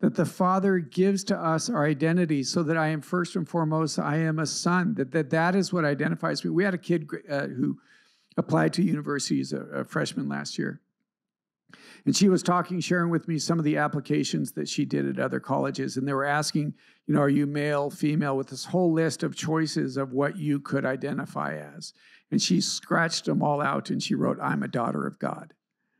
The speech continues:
right? That's what identifies her, right?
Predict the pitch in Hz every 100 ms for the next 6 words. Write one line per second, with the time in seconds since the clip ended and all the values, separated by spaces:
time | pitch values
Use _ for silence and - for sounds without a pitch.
0 | _ _ 131 127 - 160 160 - - 143
1 | 131 127 131 131 123 - - - - -
2 | - - 139 107